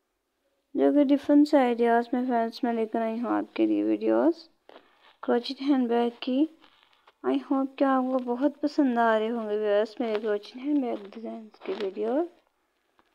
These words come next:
So, इसी तरह से आप मेरे ऐसे videos को देखिएगा, viewers, and enjoy कीजिएगा, like कीजिएगा, friends, मेरे ऐसे ideas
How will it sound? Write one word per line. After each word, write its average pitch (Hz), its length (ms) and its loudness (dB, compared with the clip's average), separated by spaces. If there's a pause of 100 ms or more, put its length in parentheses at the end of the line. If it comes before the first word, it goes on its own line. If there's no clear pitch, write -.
(320)
So, - 120 -14
इसी 285 200 0
तरह 330 280 8
से 311 120 6
आप 294 140 4
मेरे 277 220 4
ऐसे 262 240 0
videos 254 520 0
को 254 60 0
देखिएगा, 247 480 2
viewers, 247 520 0 (840)
and 240 200 0
enjoy 240 580 2 (100)
कीजिएगा, 240 520 -2
like 220 380 -4
कीजिएगा, 240 480 -2
friends, 233 460 -6
मेरे 240 160 -4
ऐसे 233 340 -2
ideas 226 580 -4